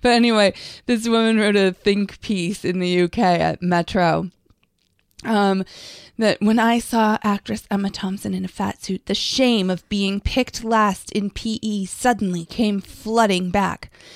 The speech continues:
For Matilda, Thompson has been pictured reportedly wearing a fat suit for her role as the fictional headmistress Agatha Trunchbull. Of course, how else would the film industry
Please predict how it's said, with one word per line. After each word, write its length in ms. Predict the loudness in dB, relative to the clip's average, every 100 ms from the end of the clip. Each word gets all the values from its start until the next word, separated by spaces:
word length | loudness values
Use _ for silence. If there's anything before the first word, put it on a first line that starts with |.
| -20 -16
For 120 | 0 2
Matilda, 440 | 4 4 4 4
Thompson 360 | 4 2 4 0
has 100 | 2
been 160 | 2
pictured 320 | 2 0 0 0
reportedly 560 | 0 2 2 2 2
wearing 240 | 4 4 2
a 40 |
fat 300 | 2 2 2
suit 180 | -2 -2
for 140 | 0
her 100 | 0
role 220 | 2 4
as 140 | 2 0
the 80 | -4
fictional 480 | -4 -4 -2 0
headmistress 600 | 0 0 0 -4 -4 -6 -2
Agatha 360 | 0 0 -2
Trunchbull. 600 | -4 -2 -2 -2 -4 -6 -14 -20 -20 -6
Of 160 | -6 0
course, 440 | 4 4 2 -10 -20 -6
how 220 | 2 4
else 240 | 4 2 -2
would 140 | -6
the 80 | -6
film 340 | 0 0 0 0
industry 560 | -2 -2 -6 -6 -8